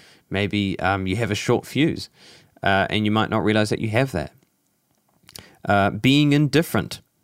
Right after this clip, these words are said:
So coming across like you don't care, that's another blind spot. Uh, th-, that, that, uh, whether it's in meetings, whether it's in relationships or friendships or whatever, you could be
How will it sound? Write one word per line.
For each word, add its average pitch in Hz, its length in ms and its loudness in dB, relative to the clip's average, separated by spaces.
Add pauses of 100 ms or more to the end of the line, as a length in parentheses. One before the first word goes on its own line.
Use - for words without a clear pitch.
(260)
So 101 480 2 (360)
coming 123 260 0
across 117 340 -2
like 110 160 0
you 110 60 0
don't 107 260 -2
care, 110 240 0
that's 92 200 -4
another 110 200 0
blind 85 260 -2
spot. - 340 -12 (420)
Uh, 95 400 0
th-, - 600 -12
that, 98 260 -2
that, 95 320 -4 (420)
uh, 87 140 2
whether 90 260 -2
it's - 140 -10
in 90 100 -6
meetings, 127 420 0
whether 85 200 -2
it's - 180 -10
in 90 100 -6
relationships 110 640 -2
or - 20 -10
friendships - 440 -6
or 78 80 -6
whatever, 90 480 -2 (320)
you 98 100 -4
could - 100 -14
be 95 300 -2